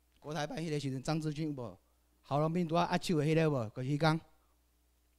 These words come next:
伊调到商业周刊访问。重点是希拉蕊讲一句话，这段访谈我只能不只说给台湾人听，也能够说给全世界的华人听，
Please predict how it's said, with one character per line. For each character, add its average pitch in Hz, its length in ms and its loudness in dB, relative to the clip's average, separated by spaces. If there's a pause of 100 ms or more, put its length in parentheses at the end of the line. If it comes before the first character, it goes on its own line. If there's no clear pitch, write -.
(120)
伊 147 100 -6
调 147 160 4
到 143 140 6
商 156 180 6
业 151 120 10
周 147 140 4
刊 147 160 6
访 107 180 0
问。 120 180 2 (1600)
重 143 200 2
点 175 200 8
是 123 260 0 (400)
希 - 140 0
拉 160 120 6
蕊 135 100 2
讲 139 160 0
一 123 40 -2
句 - 100 -8
话， 123 340 -2 (720)
这 170 100 0
段 165 160 6
访 127 180 -2
谈 123 140 -2
我 139 120 0
只 143 140 -2
能 127 240 -2
不 165 140 -6
只 123 160 -4
说 143 160 0
给 131 140 0
台 127 100 -2
湾 127 100 0
人 127 120 -4
听， 123 180 -4 (400)
也 127 120 -6
能 131 120 -2
够 151 160 2
说 151 200 0
给 131 120 0
全 123 220 -2
世 135 160 -2
界 135 100 0
的 120 120 -2
华 113 160 -6
人 113 180 -8
听， 113 180 -12